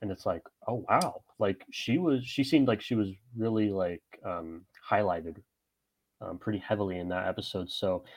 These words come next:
I think it's just, they're just doing a good job with, even when they give them one confessional, it's like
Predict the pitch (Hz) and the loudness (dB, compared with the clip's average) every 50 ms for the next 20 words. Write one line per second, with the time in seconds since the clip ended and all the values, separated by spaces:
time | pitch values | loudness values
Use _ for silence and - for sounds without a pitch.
0 | - - - - _ - 123 131 147 143 139 135 - - 131 127 - - - _ | -20 -20 -20 -8 _ 4 6 8 8 6 4 2 2 0 0 0 -2 -8 -16 _
1 | _ _ _ _ _ _ _ _ _ _ _ _ _ _ _ _ _ _ _ _ | _ _ _ _ _ _ _ _ _ _ _ _ _ _ _ _ _ _ _ _
2 | _ _ _ _ - 131 131 123 - - 147 139 131 120 110 101 117 107 101 - | _ _ _ _ 4 4 4 4 4 4 6 6 6 6 4 4 2 2 2 4
3 | - 104 101 98 90 104 95 98 95 92 - _ _ _ - 135 113 107 117 110 | 6 6 6 6 4 2 2 0 0 0 -4 _ _ _ -6 -4 -2 0 0 0
4 | 104 101 98 101 - - - 311 233 113 107 107 101 101 92 117 110 95 98 101 | 0 0 -2 -6 -10 -16 -12 -4 -2 0 0 2 0 0 2 2 0 0 0 -2
5 | 92 90 85 85 98 101 98 98 - 95 - - 98 90 - - - 90 87 85 | -2 -2 0 2 4 4 4 2 0 -6 -6 -6 -6 -6 -4 -6 -8 -8 -8 -8
6 | - - 101 87 80 | -6 -4 -4 -4 -4